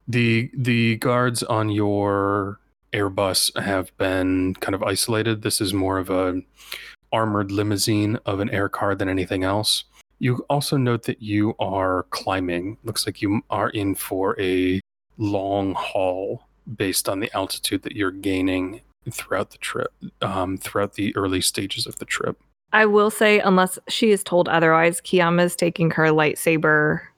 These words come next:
Speaker 2: with her everywhere.
Speaker 1: Yeah, nobody
Speaker 2: Okay.
Speaker 1: has men-, nobody's mentioned your armaments.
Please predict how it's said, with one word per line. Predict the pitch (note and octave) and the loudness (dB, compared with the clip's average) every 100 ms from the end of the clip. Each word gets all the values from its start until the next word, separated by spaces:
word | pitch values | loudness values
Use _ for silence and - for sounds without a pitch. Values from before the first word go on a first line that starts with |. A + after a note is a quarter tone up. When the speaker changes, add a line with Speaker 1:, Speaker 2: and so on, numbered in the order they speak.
| _ - | _ -2
Speaker 2:
with | F3 E3+ | 0 2
her | D#3 D3+ - _ - _ | 2 2 -2 _ -16 _
everywhere. | - - D3+ - - G3+ G3 _ _ _ - - | -2 -2 -2 0 0 -2 -6 _ _ _ -16 -4
Speaker 1:
Yeah, | D#3 A2 - _ _ | -2 -2 -6 _ _
nobody | B2 B2 B2 B2 | -2 2 4 4
Speaker 2:
Okay. | |
Speaker 1:
has | A#2 | 2
men-, | A#2+ A2 - | 0 -2 -2
nobody's | B2 A#2+ A#2 A#2 G#2+ | 0 0 2 0 0
mentioned | G2+ F#2+ G2 | -2 -2 -2
your | F#2+ F#2 | 0 0
armaments. | F2+ F2 F2+ G2+ - | -2 -2 -2 -2 -4